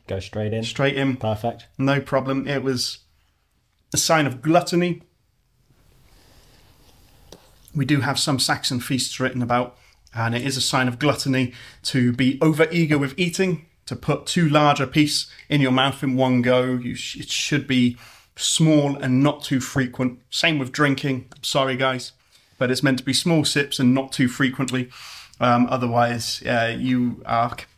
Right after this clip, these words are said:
Speaker 2: committing gluttony, the sin of gluttony.
Speaker 1: The only thing I will comment on with this particular dish, this is actually,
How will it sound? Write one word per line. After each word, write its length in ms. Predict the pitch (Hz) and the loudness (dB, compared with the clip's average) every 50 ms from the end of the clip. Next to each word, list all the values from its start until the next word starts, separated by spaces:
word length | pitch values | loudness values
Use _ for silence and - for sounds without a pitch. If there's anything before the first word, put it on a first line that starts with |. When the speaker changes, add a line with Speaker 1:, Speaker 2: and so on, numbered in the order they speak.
| _ _ | _ _
Speaker 2:
committing 320 | - - 120 110 - 135 127 | -8 -6 -6 -6 -4 -4 -4
gluttony, 420 | 135 165 165 - 254 226 - - - _ _ | -4 -4 -6 -8 -10 -10 -12 -12 -16 _ _
the 80 | - 131 | -10 -8
sin 220 | - - 135 127 | -6 -4 -2 -2
of 80 | 127 127 | -4 -4
gluttony. 400 | - - - - 131 - 110 - - _ _ _ _ _ _ _ _ _ _ _ _ _ _ _ _ _ _ _ _ _ _ _ _ - - - - - - - - - - - - - - - - - - - - - | -6 -8 -8 -8 -10 -10 -10 -12 -14 _ _ _ _ _ _ _ _ _ _ _ _ _ _ _ _ _ _ _ _ _ _ _ _ -20 -20 -20 -20 -20 -20 -20 -20 -20 -20 -20 -20 -20 -20 -20 -20 -20 -20 -20 -18 -4
Speaker 1:
The 100 | - 131 | 0 2
only 140 | 131 139 147 | 2 4 4
thing 180 | 139 160 160 156 | 4 4 4 6
I 100 | 156 156 | 4 4
will 200 | 160 156 156 147 | 4 2 2 0
comment 340 | - - 160 151 151 143 165 | 0 0 2 2 2 0 0
on 180 | 143 139 135 | 0 0 2
with 300 | 131 127 113 117 117 113 | 0 0 -2 -4 -6 -2
this 240 | 120 147 143 135 - | 0 0 0 -2 -6
particular 580 | - _ - - - 165 - - - 123 127 123 | -8 _ -8 -6 -6 -8 -6 -4 -2 -2 0 0
dish, 380 | 107 135 135 131 - - - _ _ _ _ _ _ _ _ - - _ | 0 0 0 -2 -2 -8 -16 _ _ _ _ _ _ _ _ -20 -16 _
this 200 | - 120 120 120 | -4 -2 -2 -2
is 100 | 123 117 | 0 0
actually, 760 | 120 123 120 - - - 110 104 104 107 104 104 104 104 104 | 0 0 -2 -4 -10 -10 -8 -6 -4 -4 -4 -4 -6 -6 -10